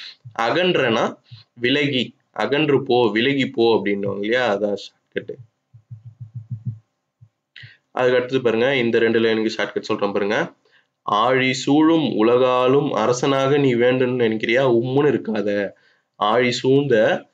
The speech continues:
உலகத்தை நீ அரசனாக வேண்டும்னு நீ நினைச்சேன்னு வச்சுக்க, உம்முன்னு இருக்காத, நீ போய் எதனா ஒரு வேலை செய்யு. ஓகேவா? அதான் இதுக்கான ஷார்ட்கட். ஆழினா கடலு. கடல் சூழ்ந்த உலகத்துல நீ அரசனாக வேண்டும்னு நினைச்சனா,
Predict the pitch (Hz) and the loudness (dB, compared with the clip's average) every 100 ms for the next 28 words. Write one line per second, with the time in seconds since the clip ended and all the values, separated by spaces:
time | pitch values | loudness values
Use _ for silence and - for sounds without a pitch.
0 | _ - 120 139 143 139 165 151 131 113 | _ -2 0 2 0 -2 -2 0 0 0
1 | 104 110 - 151 139 127 123 117 117 123 | -2 -4 -4 -2 0 0 2 0 0 0
2 | 131 131 113 107 110 113 123 131 131 110 | -2 -2 -2 0 -2 -4 -4 -4 -4 -2
3 | 123 123 - _ _ _ - 165 175 180 | -2 -2 -8 _ _ _ -4 -2 0 0
4 | 160 127 123 117 131 127 120 127 120 117 | 0 0 -2 0 2 0 0 0 0 2
5 | 127 123 107 110 110 104 101 104 101 95 | 2 2 2 2 0 -2 -2 -2 -2 0
6 | 104 104 110 127 101 - _ _ _ _ | 0 0 0 0 -4 -12 _ _ _ _
7 | _ _ 123 131 123 113 113 110 107 107 | _ _ 0 2 2 2 0 -2 -4 -4
8 | - - 123 139 143 135 143 120 120 120 | -6 -6 -2 0 0 0 0 0 0 0
9 | - - _ _ _ _ 113 110 135 135 | -2 -6 _ _ _ _ -2 -2 0 0
10 | 151 175 139 135 135 131 110 143 131 107 | 2 4 4 4 2 2 0 2 2 2
11 | 117 127 147 131 131 120 120 123 127 110 | 0 -2 -2 0 0 2 0 0 -2 -2
12 | 117 104 117 | -4 -4 -4